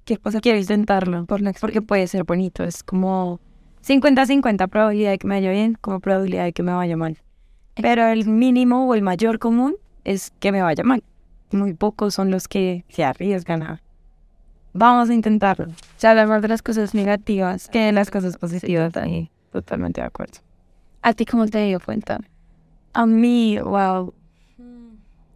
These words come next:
Speaker 2: Pues yo diría que cincuenta cincuenta, o sea, en este punto de mi vida, o sea, hoy,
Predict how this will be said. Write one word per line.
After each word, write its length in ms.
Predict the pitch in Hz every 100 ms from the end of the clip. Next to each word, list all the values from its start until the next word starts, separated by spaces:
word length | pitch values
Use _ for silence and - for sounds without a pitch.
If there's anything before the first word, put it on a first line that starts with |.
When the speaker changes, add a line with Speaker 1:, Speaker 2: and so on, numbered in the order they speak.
| _ _ _
Speaker 2:
Pues 140 | 247 233
yo 80 | 254
diría 280 | 240 240
que 160 | 233 339 427 440 403 _ _ _ _ _ _ _
cincuenta 460 | - 254 240 226 254
cincuenta, 540 | 339 359 247 240 185 185
o 40 |
sea, 180 | 190 -
en 140 | - 240
este 180 | 254
punto 260 | 220 262 247
de 140 | 269
mi 140 | 277 254
vida, 200 | 214 220
o 40 |
sea, 300 | 214 180 165
hoy, 260 | 175 220